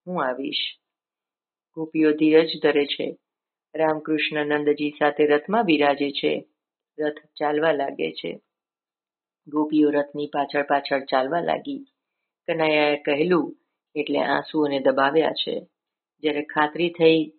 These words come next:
કે હવે જાય છે, ત્યારે રડી પડ્યા છે. હવે ક્યારે આવશે? હવે ક્યારે દર્શન આપશે?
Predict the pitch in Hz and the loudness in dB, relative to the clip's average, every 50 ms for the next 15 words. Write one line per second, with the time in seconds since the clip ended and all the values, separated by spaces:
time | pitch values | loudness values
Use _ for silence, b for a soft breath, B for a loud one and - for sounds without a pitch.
0 | _ _ _ 160 151 151 147 143 143 139 139 151 139 139 143 - - - 170 147 | _ _ _ -8 -4 -2 -2 -2 -2 0 0 0 0 0 0 -4 0 0 2 2
1 | 135 - - - _ _ _ _ _ _ - 139 139 131 135 127 131 135 139 165 | 2 -2 -4 -10 _ _ _ _ _ _ -8 -4 -2 -2 0 2 2 4 4 2
2 | 170 175 143 127 127 120 - - - - - - - - _ _ _ _ _ _ | 2 2 0 0 2 0 -2 -2 -4 -6 -6 -8 -10 -14 _ _ _ _ _ _
3 | _ _ _ _ _ 147 135 139 135 139 - 143 143 139 160 170 160 135 139 131 | _ _ _ _ _ -8 -8 -8 -6 -4 -2 -2 2 2 2 2 2 0 -2 -4
4 | - - 156 - - - - _ _ _ _ _ _ _ _ _ _ _ 147 143 | -6 -4 -4 -6 -6 -8 -12 _ _ _ _ _ _ _ _ _ _ _ -6 -6
5 | 147 143 - - 151 143 139 139 165 170 160 147 135 - - - 139 135 139 139 | -6 -6 -4 -4 -2 -2 0 0 2 2 2 2 2 2 -2 -4 -4 -4 -4 -6
6 | 143 - _ _ - - - - - | -6 -6 _ _ -4 -4 -4 -4 -6